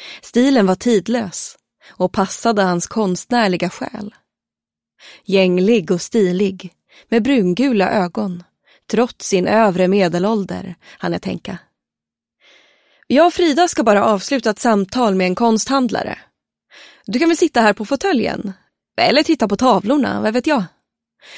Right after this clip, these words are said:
De är gjorda i djuptrycksteknik, som du får prova på nästa vecka på den grafiska kursen. Visst. Jag provade att le lite naturligare,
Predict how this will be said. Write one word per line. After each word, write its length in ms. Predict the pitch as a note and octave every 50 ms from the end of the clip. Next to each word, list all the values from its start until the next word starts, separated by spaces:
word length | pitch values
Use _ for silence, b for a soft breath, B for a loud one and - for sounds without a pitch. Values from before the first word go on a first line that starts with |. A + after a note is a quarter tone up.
| B B B B
De 160 | G3+ G#3 G#3+
är 40 | G#3+
gjorda 300 | G#3 A3+ G#3 G3 G3+ G3+
i 80 | G3
djuptrycksteknik, 1300 | G3 G3 C4 A#3 - - - - - G3 - - - - - G#3+ - - C#4+ C4+ A3+ - - _ - - _ _
som 220 | _ - A#3 A3+ G#3+
du 180 | C4 D#4 E4
får 140 | - - A3+
prova 280 | - A3+ A3 F#3+ G#3 G3
på 260 | - D4 C#4 A3+ G3+
nästa 380 | G#3+ A3 G#3 - - - D4
vecka 420 | C#4 C4+ - - - - - - - B B B B
på 100 | - G3+
den 120 | G#3 G#3 F#3+
grafiska 520 | G#3+ D4 E4+ D4+ - - F#3 - - G3
kursen. 360 | - - F#3+ - - - - - _ _ _ _ _ _ _ _ _ _ _ _ _ _ _ _ b b b b b b b b b b _ _ _ _ _ _
Visst. 440 | - B3 E4 D#4+ - - - - - - _ _ _ _ _ _ _ _ _ _ _ _ _ _ _ _ _ _ _ _ b b b b b b b b b b b b b
Jag 140 | - G3+ -
provade 400 | - A#3 G3+ F#3 G3 A3+ G#3 G3+
att 120 | F#3+ -
le 240 | G#3 A3 A3+ A3 G3+
lite 260 | G3 F#3+ F#3+ F#3 G#3
naturligare, 760 | F#3+ F#3+ F#3 - C4 C4 G#3 F#3 F3+ - - F#3+ F#3+ G3+ F#3+